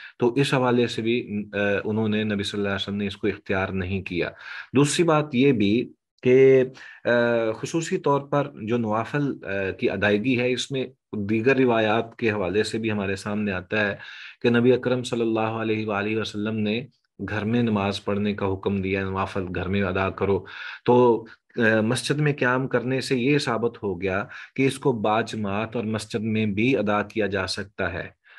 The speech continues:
अगरचे नबी सल्लल्लाहु अलैहि वसल्लम का आम हुक्म ये है कि घर के अंदर नमाज पढ़ो। तो, अ, लेकिन मस्जिद के अंदर अदा करने से ये साबित हुआ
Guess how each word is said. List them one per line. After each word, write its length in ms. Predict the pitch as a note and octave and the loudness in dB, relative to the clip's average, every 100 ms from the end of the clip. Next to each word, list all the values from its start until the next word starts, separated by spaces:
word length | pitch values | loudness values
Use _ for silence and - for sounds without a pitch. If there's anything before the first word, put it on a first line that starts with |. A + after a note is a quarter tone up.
| - - | -8 2
अगरचे 380 | G#2+ C3 D3 C3 | 4 4 4 4
नबी 200 | A#2 A2 | 4 2
सल्लल्लाहु 20 | |
अलैहि 100 | A2+ | 0
वसल्लम 240 | A2+ A#2 | -2 -2
का 100 | A2+ | -2
आम 400 | - F2+ A2 B2 | -2 -2 0 0
हुक्म 420 | A2+ G2 A#2 G#2+ | 0 -4 -2 0
ये 200 | G2 A2 | 2 2
है 340 | G#2+ F#2 F2 - - - - | 0 -2 -6 -10 -18 -20 -2
कि 260 | A#2+ A#2+ A#2+ | 2 4 4
घर 240 | A2 A2 | 2 -4
के 140 | A2 B2 | -2 0
अंदर 300 | A#2 A#2+ A2 | 2 0 0
नमाज 360 | G#2 F#2 F#2 | 0 -2 -2
पढ़ो। 460 | - G2+ F#2+ E2 - _ _ _ _ _ - | -4 0 0 -2 -8 _ _ _ _ _ 2
तो, 360 | A2+ A2+ A2+ | 6 6 6
अ, 260 | A2+ G2+ A2 | 4 2 0
लेकिन 480 | A2+ - D#3 D#3 D3 _ A2+ | 0 2 2 2 -4 _ -4
मस्जिद 320 | A#2+ D#3 D3 | -2 -2 -2
के 100 | C#3+ | -2
अंदर 220 | C#3 C#3+ | -2 -2
अदा 280 | A#2 A2 A#2 | -2 -2 -4
करने 400 | - A2+ B2 A#2+ | -4 -4 -4 -4
से 180 | - C3 | -2 0
ये 260 | A#2 D#3+ | 2 0
साबित 440 | D#3 A#2+ A2 A#2 G2 | 0 -2 -2 -6 -6
हुआ 420 | G2 G2 A2 | -4 -2 -4